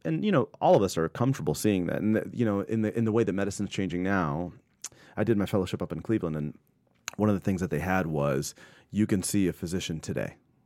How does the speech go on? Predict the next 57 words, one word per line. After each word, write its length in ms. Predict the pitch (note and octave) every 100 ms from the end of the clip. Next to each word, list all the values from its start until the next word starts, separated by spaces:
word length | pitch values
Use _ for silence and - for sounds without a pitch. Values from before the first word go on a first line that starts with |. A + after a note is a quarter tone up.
| _ _
You 100 | E2+
be 120 | G2+
seen 320 | F#2 F#2+ F2+
today. 300 | D#2 - B1
You 140 | A#1 F2
can 120 | E2
see 120 | -
the, 300 | C#2 C#2+ G2+
I 40 | G2
mean, 140 | G2
if 100 | F2
you 100 | G2+
watch 220 | F2 -
the, 140 | D#2 C#2+ -
the 100 | F2
Tri 220 | E2+ D#2+ D2
play 180 | D#2+
on 120 | C#2 C#2
T 120 | D2
V, 140 | C#2+
like, 160 | C#2 D2
there's 260 | D2+ C#2+
all 120 | - D2+
kinds 220 | D2+ C2
of 60 |
commercials 360 | - C#2+ C#2 C#2
on, 160 | B1 B1
like, 200 | A1 - - -
"Be 120 | - F2+
seen 380 | - D#2+ C#2+ -
today." 420 | G2 C2+ G1+ G1+ _ - - - - -
So 160 | -
people 260 | - C#3 B2+
would 100 | G#2
drive 200 | G2+ G2+
forty 220 | A2 G2+
minutes 240 | G#2 A2
for 120 | - F2+
an 80 |
ankle 180 | G#2+ B2+
sprain 360 | - A#1 G#1 E2+ _ _ _ -
just 200 | A#2 -
to 60 |
be 60 | G2+
seen 220 | - G2
by 80 | F2+
an 60 |
orthopedist. 520 | F#2+ F2 - B2+ G2+ -
Then 120 | F#2
you're 100 | G2
like, 220 | F#2 F#2 _ _ - _ _ _ _ _ _ _ _ _ _ _
"Uh, 160 | E2+ C#2
you 100 | C#2
have 100 | C2+
an 80 | C#2
ankle 180 | - -
sprain. 280 | - -